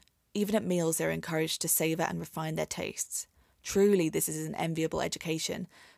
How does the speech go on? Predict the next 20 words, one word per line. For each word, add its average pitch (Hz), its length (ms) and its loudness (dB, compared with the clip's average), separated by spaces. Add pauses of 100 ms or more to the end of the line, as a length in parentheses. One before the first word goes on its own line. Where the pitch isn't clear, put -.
(100)
filled 180 260 4
with 160 140 -6
various 165 360 4
entertainments. 160 760 -2 (360)
Trips - 220 6
to 208 60 2
Paris, 185 600 6
a - 60 -10
costume 175 420 -2
ball 175 240 8
at - 80 -2
Christmas, - 560 -2 (300)
poetry 180 420 8
recitation 170 580 -2
in 165 80 -4
front 165 200 -2
of 175 60 -10
Mademoiselle 165 420 2
Julie's 160 340 2
fire. 165 460 -2